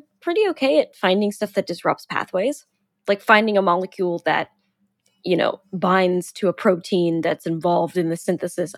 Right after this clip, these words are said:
of our, you know, potential fart neurotoxin. So my suspicion is that there's, you know, if we're making this extremely specific, potent, inhalable neurotoxin,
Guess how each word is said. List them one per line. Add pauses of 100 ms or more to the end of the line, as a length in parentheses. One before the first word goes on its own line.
of
our,
you
know,
potential (280)
fart
neurotoxin. (640)
So (800)
my
suspicion
is
that
there's,
you
know,
if
we're
making
this
extremely
specific, (120)
potent, (180)
inhalable
neurotoxin,